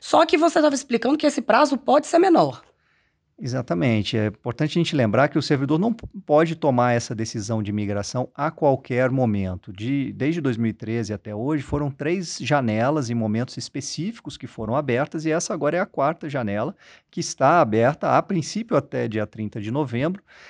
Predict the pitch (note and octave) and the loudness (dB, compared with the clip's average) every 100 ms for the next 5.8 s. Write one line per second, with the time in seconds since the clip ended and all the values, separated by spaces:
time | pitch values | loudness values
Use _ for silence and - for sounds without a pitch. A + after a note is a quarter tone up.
0 | - _ _ D#3 D3 E3+ F#3+ F#3 F3 E3 | -20 _ _ 4 6 4 2 0 2 0
1 | E3 C3+ C#3+ D#3 D#3+ F#3 - A#2 B2+ D3+ | -2 -4 -2 -2 -2 -2 -2 -2 -2 -2
2 | D#3+ D#3+ E3 D#3 D#3+ E3+ - C#3 D3 F#3+ | -2 -2 -4 -6 -2 -2 -2 -4 -2 -2
3 | D#3+ G#2 F#2 G#2 - F3 E3 - C#3+ C3+ | -2 -2 -4 -8 -10 -12 -10 -8 -6 -4
4 | C#3 C3 A2+ A#2 A#2 A2+ A2 A#2 - - | -4 -2 -2 -4 -4 -4 -4 -8 -14 -20
5 | _ - A2 G#2 G2+ G2 G2+ A#2 | _ -10 -6 -6 -6 -10 -12 -14